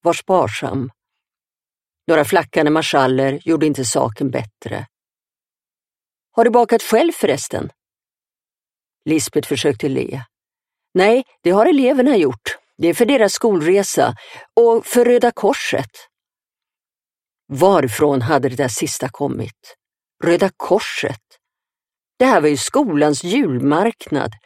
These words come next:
där eleverna sålde egenhändigt tillverkade saker för att kunna ha råd med skolresor, inklusive en skidutflykt till Trysil i Norge. Så satt hon här och försökte övertyga en potentiell kund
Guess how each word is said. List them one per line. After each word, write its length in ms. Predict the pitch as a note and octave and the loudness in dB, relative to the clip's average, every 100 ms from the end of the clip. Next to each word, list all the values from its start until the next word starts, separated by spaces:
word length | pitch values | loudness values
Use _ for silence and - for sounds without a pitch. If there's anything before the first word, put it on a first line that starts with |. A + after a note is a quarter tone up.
| _ _ _ | _ _ _
där 140 | G3+ | 2
eleverna 460 | G#3+ G3+ F3 F3 G3+ | 4 4 2 2 0
sålde 480 | - A#3+ G#3+ D#3 F3 | 2 2 2 2 0
egenhändigt 880 | A3 G#3+ D3+ D3+ E3 E3 E3 F3 - | 2 2 2 0 0 0 0 -2 -2
tillverkade 680 | A3 F#3+ D3 D#3 - F#3 | -2 0 0 0 -2 -4
saker 600 | F3+ E3 C3 A2+ - D#3 D#3 - - | 0 2 2 0 -4 -4 -6 -20 -4
för 80 | G#3 | 0
att 100 | G#3+ | 0
kunna 180 | G#3+ A#3 | 2 4
ha 140 | A3+ | 4
råd 280 | F#3 D3+ D3+ | 4 2 0
med 120 | E3+ | -2
skolresor, 1040 | - A#3 F#3 B2+ C#3 C#3 B2 - C#3+ C#3+ - _ - | -2 -2 -2 -2 0 -2 -2 -2 -2 -2 -8 _ -2
inklusive 720 | G3 G3 - G3 F#3+ D#3 E3 | 0 0 0 0 0 2 0
en 80 | D#3+ | 0
skidutflykt 960 | - G#3+ E3 C#3+ - D#3+ D#3 - - | 0 0 0 -2 -4 -4 -4 -8 -10
till 140 | - F#3+ | -4 -4
Trysil 540 | - D#3+ C#3 - D3+ | -2 -4 -2 -4 0
i 60 | D#3 | 0
Norge. 560 | C#3+ B2+ B2 B2+ C#3 - _ _ _ _ _ _ _ _ _ | 0 -2 -4 -8 -8 -14 _ _ _ _ _ _ _ _ _
Så 180 | - D#4+ | -4 -2
satt 320 | - E3 - | 0 0 0
hon 120 | A#3+ G#3+ | 0 2
här 260 | C#3+ D3+ | 2 2
och 80 | E3+ | 0
försökte 300 | F3 F3 D#3 | -2 -2 0
övertyga 680 | - A#3+ D3+ B2 - D#3 D3 | 2 2 0 -2 -2 -2 0
en 100 | E3 | -2
potentiell 760 | D#3+ F#3 F#3+ F#3 - F3+ D3 F3 | -2 -2 -2 -2 0 0 0 -2
kund 440 | - D#3+ D3+ C#3+ | -4 0 0 -2